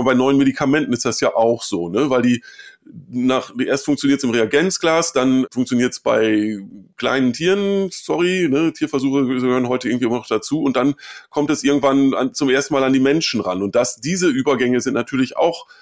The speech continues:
ganz wichtig, dass man die managt und da nicht denkt, wenn das Experiment einmal funktioniert hat, dann haben, dann werden das ja schon alle verstehen und dann das Neugelernte dort irgendwie anwenden. Also vielleicht kann Ben da gleich auch schon was dazu sagen. Und dann müssen wir noch mal schauen, wie weit man dann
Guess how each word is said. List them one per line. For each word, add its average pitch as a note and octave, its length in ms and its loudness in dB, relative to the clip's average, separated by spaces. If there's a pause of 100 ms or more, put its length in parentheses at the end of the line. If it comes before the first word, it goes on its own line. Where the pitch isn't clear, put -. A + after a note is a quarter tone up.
(300)
ganz C3+ 320 0
wichtig, C#3+ 340 -2
dass B2+ 180 0
man B2 160 0
die A#2+ 120 2
managt A2+ 560 -2
und B2+ 160 -2
da A#2+ 100 4
nicht C3 240 -2
denkt, C#3 340 -2
wenn A#2+ 100 0
das B2 140 -2
Experiment B2 540 -4
einmal A#2 200 0
funktioniert A#2 480 -4
hat, D#3+ 160 -2
dann A#2+ 140 0
haben, C3 220 -2
dann B2+ 160 0
werden C3 160 2
das C#3 140 0
ja C3 60 -2
schon A#2+ 200 -4
alle B2+ 180 2
verstehen C#3 460 0
und C3+ 160 2
dann B2+ 180 0 (600)
das C3+ 360 0
Neugelernte C3+ 640 2
dort B2+ 280 0
irgendwie B2 260 0
anwenden. B2 580 0
Also A2 180 -4
vielleicht A#2 340 -2
kann A#2 220 -4
Ben A#2 160 -2
da A#2 160 -2 (100)
gleich A2+ 180 -4
auch A#2 120 -4
schon C3+ 140 -4
was C3 140 -4
dazu C#3 260 -4
sagen. B2+ 320 0 (460)
Und B2 520 0
dann C3+ 160 4
müssen F3+ 180 -2
wir F3 60 2
noch D#3+ 100 -2
mal D3+ 140 0
schauen, D3 380 0
wie C#3+ 100 0
weit C#3+ 160 2
man C3+ 140 2
dann B2+ 200 2